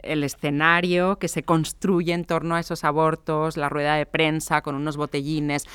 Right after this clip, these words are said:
donde habían metido los embriones de los abortos realizados, unos vídeos, eh, que eran un primer plano de los abortos que después se muestran en Barcelona en distintas ocasiones. Eh,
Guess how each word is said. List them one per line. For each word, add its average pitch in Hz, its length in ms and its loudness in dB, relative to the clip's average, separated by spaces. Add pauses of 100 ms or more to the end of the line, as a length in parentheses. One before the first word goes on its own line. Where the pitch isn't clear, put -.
(200)
donde 156 280 0
habían 151 280 2
metido 156 360 0
los 151 200 -2
embriones 151 640 -2
de 147 80 -4
los 143 160 -6
abortos 147 460 -4
realizados, 151 840 -2 (260)
unos 190 340 2
vídeos, 180 520 2
eh, 151 420 -2
que - 80 -4
eran 160 180 0
un 156 120 -2
primer 160 300 0
plano 156 360 2
de 151 80 -2
los 151 180 -4
abortos 165 540 0
que 156 100 -4
después 143 300 -2
se 156 140 -4
muestran 160 580 0
en 151 140 -2
Barcelona 156 920 -2
en 156 180 -4
distintas 156 500 -6
ocasiones. 170 880 -4 (640)
Eh, 143 920 0